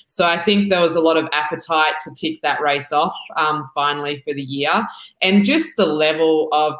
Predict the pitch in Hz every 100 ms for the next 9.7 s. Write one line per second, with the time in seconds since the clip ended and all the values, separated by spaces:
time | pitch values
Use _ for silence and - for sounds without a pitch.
0 | - 160 151 151 160 165 160 156 151 143
1 | - 156 151 151 139 151 147 147 160 -
2 | 160 156 160 160 147 143 147 151 - 160
3 | 151 156 160 151 147 147 - 165 156 175
4 | 165 165 151 - 147 143 160 156 156 156
5 | 151 151 147 151 147 131 147 147 151 147
6 | 143 - - 139 143 165 233 285 - -
7 | - - 156 151 151 - 160 156 147 143
8 | 139 165 165 156 147 139 151 139 135 131
9 | 147 135 135 131 - 147